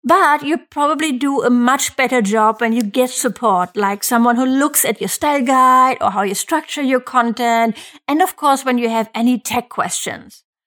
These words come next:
I offer support for my students in Blissful Websites, of course, um, but in my new program, Blissful Biz Incubator,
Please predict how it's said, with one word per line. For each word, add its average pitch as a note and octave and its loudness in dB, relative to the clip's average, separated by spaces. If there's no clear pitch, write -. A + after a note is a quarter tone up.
I C4 2
offer F#4 0
support C#4 2
for B3 0
my A#3 2
students A3+ 0
in A3+ -2
Blissful A3+ 0
Websites, F#3+ -2
of - -8
course, - 0
um, B3 2
but C4+ -2
in C#4+ 0
my C4 2
new D4+ 2
program, A3+ 2
Blissful A#3+ 0
Biz A3 -2
Incubator, G#3+ -2